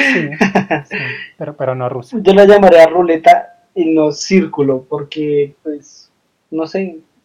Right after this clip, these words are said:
Speaker 2: me hace pensar más en una ruleta que en un círculo.
Speaker 1: Mm, sí. Entonces, eh, ellos despiertan, eh, en esta habitación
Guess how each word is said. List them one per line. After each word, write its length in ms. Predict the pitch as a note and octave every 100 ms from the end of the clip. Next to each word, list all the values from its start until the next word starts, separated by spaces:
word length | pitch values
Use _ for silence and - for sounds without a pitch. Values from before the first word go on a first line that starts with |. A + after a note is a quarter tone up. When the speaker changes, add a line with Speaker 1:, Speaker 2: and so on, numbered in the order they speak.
| _
Speaker 2:
me 180 | D#3+ D#3+
hace 180 | D#3+ E3
pensar 320 | E3+ D#3+ D3+
más 160 | D3+
en 160 | E3 E3
una 120 | D#3+
ruleta 540 | D#3+ D#3+ C#3+ C#3 C#3 C#3
que 300 | D3 C#3+ C#3
en 80 | D3
un 80 | C#3+
círculo. 360 | C#3+ C3+ - - _ _ _ _ _
Speaker 1:
Mm, 140 | G#3+ G3+ F#3+
sí. 280 | _ E3+ D#3 - _ _ _ - E3 F#3+
Entonces, 520 | F3+ F3 E3+ F3+ _ -
eh, 560 | F3+ E3 D3+ C3+ C3 - _
ellos 420 | - D3+ D#3 - _
despiertan, 800 | F3 F3 - C#3+ C#3+ D3+ D#3 - -
eh, 380 | D#3 C#3 B2+ C3+
en 100 | D#3
esta 220 | C3 - C#3
habitación 560 | D3 D#3 - C#3+ F3+